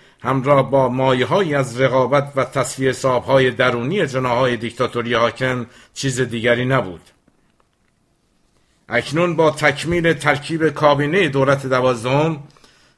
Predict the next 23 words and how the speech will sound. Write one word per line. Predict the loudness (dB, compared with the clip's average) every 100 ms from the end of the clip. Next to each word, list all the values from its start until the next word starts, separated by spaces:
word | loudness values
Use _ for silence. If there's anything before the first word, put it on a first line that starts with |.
| -6
و | -6
به | 2 2
ویژه | 4 0 -2 0
برملا | 2 4 4 4 2
شدن | 0 0 0 0
چگونگی | -2 -4 0 0 0 -2 -2 0
تعیین | 2 2 2 -2 -2 -6 -12 _ _ -2
و | -2
گمارده | 0 0 4 2 2 0
شدن | 0 0 0 0
همهٔ | -2 -2 -2 0 0 0 2
وزیران | 2 2 0 0 0 0
کابینه | 2 2 2 0
بر | 0 0
اساس | -2 0 -2 0
نظر | -2 -2 0
رهبر، | -2 0 0 0 2 2 -2 -10 _ _ _ _ _ _ _ _ _ _
دیگر | -2 2 2 2
خوشبینترین | 0 -2 -2 -4 -4 0 0 0 0 2 2
هواداران | 2 4 4 4 4 4
اعتدالگرایی | 2 0 -2 2 2 4 2 4 4 2
فهمیدند | 0 0 -2 0 0 0
که | 0 0